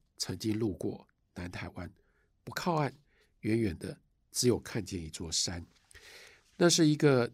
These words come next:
初夏清阴的下午，浅翠绿的衣鞋锈削的山峰映在雪白的天上，近山脚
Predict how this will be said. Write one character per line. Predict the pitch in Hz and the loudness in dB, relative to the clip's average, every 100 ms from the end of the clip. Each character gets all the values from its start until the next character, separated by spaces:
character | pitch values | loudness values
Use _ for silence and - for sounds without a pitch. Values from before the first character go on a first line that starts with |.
| - | -6
初 | - 190 175 | -2 2 4
夏 | 170 135 92 | 4 0 -2
清 | - - 156 | -8 -4 -4
阴 | 160 151 | -4 -4
的 | 101 | -4
下 | - 101 170 | -4 -4 -8
午， | - _ _ _ _ - | -12 _ _ _ _ -4
浅 | - 127 92 | 0 0 0
翠 | - 160 131 | -2 0 2
绿 | 127 | 2
的 | 104 95 - | 0 -4 -6
衣 | 170 180 | -4 -2
鞋 | 175 - 82 - | -2 -2 -4 -8
锈 | - - - 165 | -6 -2 4 4
削 | 113 131 107 | 2 -2 -2
的 | 101 - _ | -4 -10 _
山 | - - 120 110 | -8 -4 -4 -2
峰 | 117 104 _ _ _ _ | -4 -4 _ _ _ _
映 | - 104 | -6 -4
在 | - 95 - _ _ _ - | -4 -4 -6 _ _ _ -14
雪 | - - | -8 -6
白 | 82 82 | -6 -8
的 | 85 | -8
天 | 92 - 135 120 | -10 -2 -2 -2
上， | - 107 _ _ _ - _ _ | -6 -8 _ _ _ -20 _ _
近 | - 160 | -4 -2
山 | 123 - 131 | 0 0 -2
脚 | 123 - - | -4 -10 -12